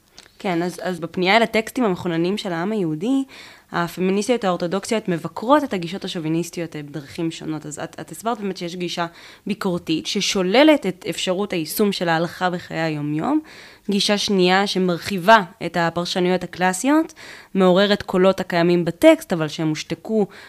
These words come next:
אה, על ידי הפטריארכיה לאורך השנים, וגישה שלישית שמטמיעה ערכים מודרניים בהלכה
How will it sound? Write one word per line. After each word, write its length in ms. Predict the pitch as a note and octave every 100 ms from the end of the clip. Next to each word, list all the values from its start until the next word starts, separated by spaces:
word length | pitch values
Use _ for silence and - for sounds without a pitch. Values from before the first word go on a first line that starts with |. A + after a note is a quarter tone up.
| - -
אה, 160 | E3+
על 100 | D#3+
ידי 200 | F3 E3+
הפטריארכיה 680 | F3+ F3 - D#3 F#3 G3 F#3+
לאורך 280 | E3 F3 F3+
השנים, 280 | F3+ D#4+ F#4
וגישה 260 | G3+ F3+ B3
שלישית 480 | C4 C4+ D#4 F#4+ -
שמטמיעה 680 | G#3 F#3+ F#3 G#3 G3 B3 C4 - _ -
ערכים 360 | F#3+ E3+ - A#3
מודרניים 480 | G3+ G#3+ D4 C#4 F#3
בהלכה 420 | D3 D3+ -